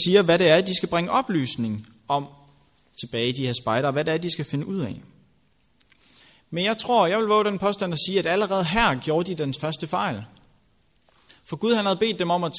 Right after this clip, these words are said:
tage ind og overtage det her land.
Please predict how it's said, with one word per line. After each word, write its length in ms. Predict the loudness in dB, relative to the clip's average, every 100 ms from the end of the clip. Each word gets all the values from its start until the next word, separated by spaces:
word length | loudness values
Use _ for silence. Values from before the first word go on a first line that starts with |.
| 0
tage 140 | 0
ind 180 | -2 -4 -10 -20 _ _ _ _ _ _ _ _ _ _ _ _ _ _ _ -4
og 140 | 0
overtage 460 | 2 2 2 0 0
det 140 | -2
her 100 | 0
land. 240 | 0 -2